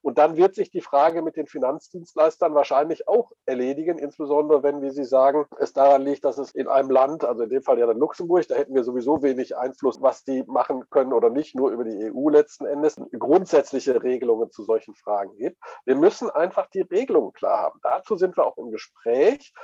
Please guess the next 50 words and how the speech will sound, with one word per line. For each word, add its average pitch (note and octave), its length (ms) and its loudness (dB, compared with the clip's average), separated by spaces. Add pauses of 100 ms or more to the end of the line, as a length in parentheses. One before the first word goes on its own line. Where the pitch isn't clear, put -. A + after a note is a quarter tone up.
(140)
Das C#3 180 0
ist - 320 -2
leider C#3+ 520 4
ähnlich F#3+ 440 -2
wie F3+ 80 -8
die, E3+ 340 -4
wie D3+ 80 -8
die D3+ 120 -6
Frage D#3 360 4
der C#3 140 2
Legalisierung, D3 680 -4
über C3 120 -4
die C3 100 -2
wir C3 100 0
vorhin C#3 220 -10
gesprochen - 340 0
haben, C#4 160 2
kein F#3 220 -2
ganz F3 220 -2
einfacher - 540 -2
Weg, A#3+ 360 -4
weil C3+ 120 0
es - 100 -8
über C#3+ 120 4
ganz F3 260 2
viele D#3 300 -4
Ebenen, F#3 440 -6 (320)
äh, F3+ 160 -2
geht. F#3+ 440 0
Da - 80 4
ist - 240 -8
eben D#3 180 -6
der C#3+ 120 4
Bund, D#3 360 -2
da C#3+ 80 2
kann D3 240 -2
Deutschland D3+ 380 0
nicht - 160 -14
mal C#3 160 -4
eben D3 200 -4
ganz C#3 220 -4
alleine A#2+ 460 0
entscheiden, G3 480 -4
wie G#3 60 -8
es, - 200 -16
wie G3 140 -6
es, - 160 -14
äh, F#3 180 -4
sein E3+ 300 -2
soll. F#3+ 200 0